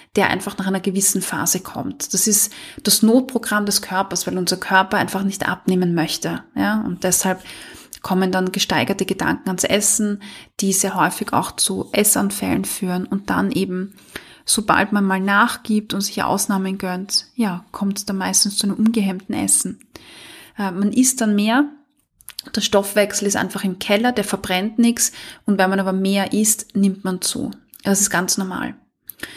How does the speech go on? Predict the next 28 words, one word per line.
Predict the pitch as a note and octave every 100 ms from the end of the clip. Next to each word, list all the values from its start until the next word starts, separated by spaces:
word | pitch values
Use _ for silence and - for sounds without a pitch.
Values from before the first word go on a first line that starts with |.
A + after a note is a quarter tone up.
| - -
Und | G#3+ G3+
kein | - - A3 A#3+
Mensch | G#3+ - F#3+ - - _
ist | G3
auf | G3 -
diese | G#3+ A3+
Phase | A3 F3+ F#3
stolz, | G3 - - - - - -
weil | F3+
Abnehmen | - A#3 - G#3 F#3 F3+ F3+ -
in | F#3+
unserer | F#3 -
Gesellschaft | F#3 F3 F#3 F#3 G3 A3 A3 - - - -
einfach | F#3 F3+ F#3+
sowas | - G3+ G#3 -
Furchtbares | - - - A3 A3+ G3 F3+ F3+ F#3 - -
und | A3
Schlimmes | G#3 F#3+ F#3 F#3+ F3
ist. | - F3 - - _ _
Ja, | - G3
dass | G3+ -
man | G3
zugenommen | - A3 A3+ G3+ G3+ G3
hat, | G3 G3 - - -
möchte | - F#3 F#3
man | F3+ E3+
keinem | - E3 F#3+ F3+
zeigen. | - E3+ A3 A#3+ A#3